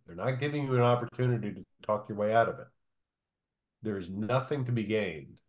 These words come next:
from speaking. You have,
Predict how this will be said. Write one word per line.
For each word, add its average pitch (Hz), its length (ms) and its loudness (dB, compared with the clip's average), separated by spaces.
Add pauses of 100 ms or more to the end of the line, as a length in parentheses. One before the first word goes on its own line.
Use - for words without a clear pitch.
(180)
from 90 140 -8
speaking. - 500 -12 (1600)
You 104 140 -2
have, 117 420 4